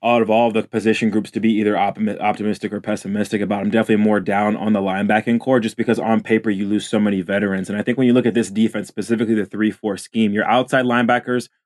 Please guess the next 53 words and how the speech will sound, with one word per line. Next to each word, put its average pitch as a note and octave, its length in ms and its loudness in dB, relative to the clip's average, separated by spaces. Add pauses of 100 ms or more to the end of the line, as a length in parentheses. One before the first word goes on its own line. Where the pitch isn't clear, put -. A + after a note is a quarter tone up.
(120)
one's B2 180 4
gonna C#3 160 4
be B2+ 140 4
a B2 80 6
rusher, A2+ 400 2
one's A2 220 2
gonna A2+ 140 2
be A2 140 2
a G#2+ 60 0
versatile G#2+ 440 -2
weapon G#2+ 380 -2 (220)
that's G2+ 140 -8
gonna - 180 -2
be G#2+ 160 0
in A2 100 0
and G#2+ 80 2
out G#2+ 140 2
of F#2+ 80 -6
coverage. G#2 340 -2
And G2+ 100 -4
the G2 60 -4
two B2+ 220 0
inside A2 400 0
backers G#2 340 -4
have G2+ 160 -4
a G2+ 60 -2
lot G2+ 240 -4
of F#2 80 -8
responsibility, G#2 760 -4
and G2 80 -6
there's G2+ 140 -8
a G2 80 -6
very, A2 480 2 (300)
very A#2+ 160 4
slim A2+ 340 2
margin G#2+ 380 4
for - 160 -6
error G#2+ 260 0
for - 140 -8
those G2 160 -6
positions. F#2+ 420 -10
I G2+ 60 -6
think A2+ 120 -2
when A2 100 0
you G#2+ 80 0
look A2 120 0
at G#2 80 -6
the G2 160 -4
App G#2+ 140 -2
State - 260 -6
inside A2 360 0
linebacker G2+ 520 -6
positions G#2 480 -8